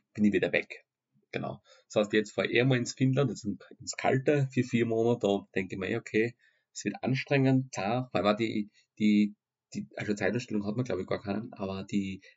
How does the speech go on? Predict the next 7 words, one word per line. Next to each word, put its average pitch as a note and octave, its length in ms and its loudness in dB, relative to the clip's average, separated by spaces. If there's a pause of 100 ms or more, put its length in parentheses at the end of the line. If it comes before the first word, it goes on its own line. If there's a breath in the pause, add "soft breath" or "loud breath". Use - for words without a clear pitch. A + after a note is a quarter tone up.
Nacht-Tag-Rhythmus, G2 1120 -4 (240 loud breath)
allein G2+ 280 -2
weil G2 180 -8 (100)
jetzt F#2+ 260 -4
ist, - 140 -10
glaub G2 220 -2
ich, G2 280 -6